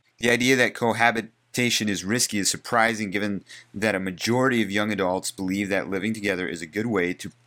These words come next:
pre-test the quality of your partner and your partnership, thereby increasing the quality and stability of your marriage.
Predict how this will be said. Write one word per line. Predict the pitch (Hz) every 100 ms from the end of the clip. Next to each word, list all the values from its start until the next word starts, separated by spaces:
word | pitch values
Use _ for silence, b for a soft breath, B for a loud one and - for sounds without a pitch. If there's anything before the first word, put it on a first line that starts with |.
| _ _ _ _ _ _ _ _
pre-test | - 143 135 - 117 -
the | 98
quality | - 107 110 107
of | 98
your | 87
partner | - - 143 - 85
and | 64
your | 92
partnership, | 80 127 120 92 80 76 B B B B
thereby | - 117 117
increasing | 104 - 131 - 104
the |
quality | - 113 110 104 104
and | 90
stability | - 80 107 101 92
of | 85
your | 82
marriage. | 90 107 76 -